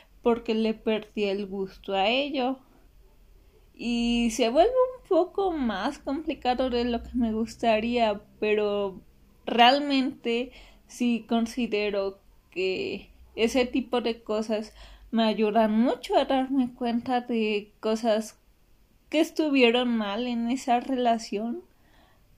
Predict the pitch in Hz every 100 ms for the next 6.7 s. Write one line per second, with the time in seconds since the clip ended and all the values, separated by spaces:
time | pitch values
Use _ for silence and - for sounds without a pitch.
0 | _ _ _ _ _ _ - 233 233 226
1 | 220 220 - _ _ _ _ _ _ _
2 | _ - 277 277 294 302 302 269 285 302
3 | 427 453 508 - - - - _ _ _
4 | _ _ _ _ _ - 294 285 262 269
5 | 240 233 220 220 254 254 247 226 226 240
6 | 226 226 233 214 220 226 220